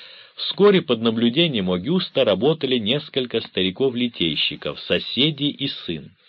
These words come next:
Роза предупреждала Огюста, что ему нельзя напрягаться, но он с энтузиазмом взялся за дело вместе с другими —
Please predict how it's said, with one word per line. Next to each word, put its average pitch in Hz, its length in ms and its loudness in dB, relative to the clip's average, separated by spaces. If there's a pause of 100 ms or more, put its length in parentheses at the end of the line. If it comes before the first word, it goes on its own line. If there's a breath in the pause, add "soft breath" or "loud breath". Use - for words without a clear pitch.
(360 loud breath)
Роза 131 440 4
предупреждала 131 880 0
Огюста, 90 440 -4
что - 180 -6
ему 92 220 0
нельзя 113 420 0
напрягаться, - 800 -8 (420 loud breath)
но 110 280 4
он 185 120 6
с - 140 -2
энтузиазмом 147 960 4
взялся 107 680 4
за 90 160 4
дело 143 340 4
вместе 113 500 -2
с 113 80 -2
другими — 113 680 -4